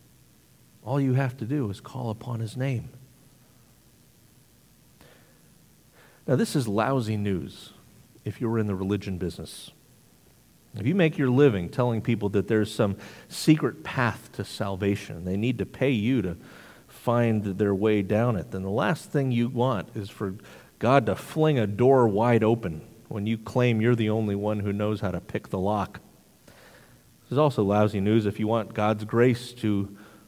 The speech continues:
only be for a select few, the ones with the right breeding or the right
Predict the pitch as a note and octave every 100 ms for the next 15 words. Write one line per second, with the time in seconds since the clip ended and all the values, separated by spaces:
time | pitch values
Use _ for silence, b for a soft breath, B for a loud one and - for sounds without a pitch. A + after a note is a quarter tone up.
0 | - A#2+ A#2 A2 A2 A2 A#2 A2+ - B2+
1 | A#2+ B2 - - F#3 G2+ D2+ F#2 F#2+ F#2+
2 | F2+ F#2 F#2 F2+ F#2+ G2+ G2+ A2 B2 A2+
3 | F2+ D#2+ D#2+ F#2+ F2+ G2